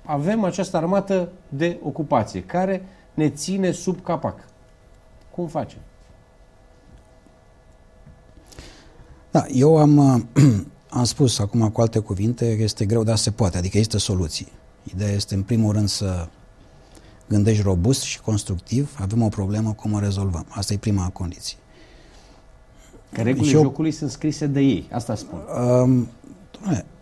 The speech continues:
Speaker 2: este impropriu spus. Pentru că, vedeți, dumneavoastră,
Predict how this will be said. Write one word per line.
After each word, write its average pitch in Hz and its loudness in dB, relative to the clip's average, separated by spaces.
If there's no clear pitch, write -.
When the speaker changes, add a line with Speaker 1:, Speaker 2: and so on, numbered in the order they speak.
Speaker 2:
este 160 -4
impropriu 202 2
spus. - -2
Pentru 127 4
că, 131 4
vedeți, 143 4
dumneavoastră, 143 2